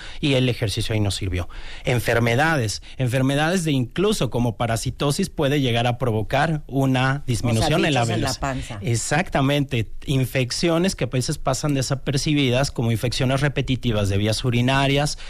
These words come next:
Speaker 1: algunas enfermedades inflamatorias a nivel intestinal, enfermedades del corazón, enfermedades del riñón que a veces no dan ninguna sintomatología como ardor al orinar o algo por el estilo, sin embargo, sí ven disminución del apetito y, ende,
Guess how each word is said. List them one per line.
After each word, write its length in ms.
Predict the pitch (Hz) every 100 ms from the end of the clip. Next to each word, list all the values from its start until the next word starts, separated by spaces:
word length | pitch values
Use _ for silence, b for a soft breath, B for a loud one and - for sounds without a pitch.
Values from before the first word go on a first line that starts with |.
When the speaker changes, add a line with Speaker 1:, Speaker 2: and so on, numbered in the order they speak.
| B B
Speaker 1:
algunas 440 | 131 127 143 160
enfermedades 720 | 160 143 127 123 123 127 143 147
inflamatorias 720 | 113 117 117 - 120 123 -
a 60 | 120
nivel 260 | 113 110
intestinal, 800 | 113 101 101 - 107 120 135 139 - B B
enfermedades 580 | 117 117 117 117 120 123
del 200 | 110 101
corazón, 720 | 110 104 98 147 139 139 143 147 B B B
enfermedades 680 | 120 - 120 120 151 202 147
del 140 | 131
riñón 340 | 110 120 123 185
que 100 | 139
a 40 |
veces 320 | 123 123 147
no 280 | 147 147 147
dan 240 | 139 147 151
ninguna 420 | 131 131 135 143
sintomatología 840 | 151 127 120 120 123 120 120 123
como 260 | - 127 110
ardor 400 | 107 113 131 123
al 140 | 117
orinar 580 | 113 110 120 120 127 -
o 240 | - 113 113
algo 280 | 117 123 120
por 140 | 143
el 120 | 156
estilo, 400 | 160 - 147 135 B B
sin 240 | - 143
embargo, 420 | 131 127 131 135 151
sí 240 | - 131
ven 340 | 123 123 135 - B
disminución 540 | 131 123 123 120 139 131
del 140 | 143
apetito 540 | 143 165 151 143 180 185
y, 140 | 139
ende, 320 | 120 120 135